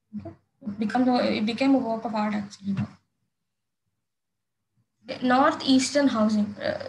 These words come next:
in general, this is, this is okay. See, agricultural typologies have developed in the Northeast as factors of tradition, climate, and functionality, obviously. Okay,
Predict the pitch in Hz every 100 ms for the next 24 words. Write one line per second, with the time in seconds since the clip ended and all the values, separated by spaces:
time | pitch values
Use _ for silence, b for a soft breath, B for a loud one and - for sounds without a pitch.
0 | - 262 240 226 226 240 214 208 202 247
1 | 226 214 254 339 - 202 330 - B B
2 | B _ - - - 269 294 294 302 302
3 | 285 247 240 269 262 254 262 - 233 208
4 | 214 226 226 247 233 226 220 220 240 311
5 | - b b _ 247 208 240 220 - 247
6 | 247 208 - 247 269 - 339 - - _
7 | _ _ 254 240 269 269 269 262 220 -
8 | 220 202 202 - - 220 208 208 - -
9 | - _ - 202 349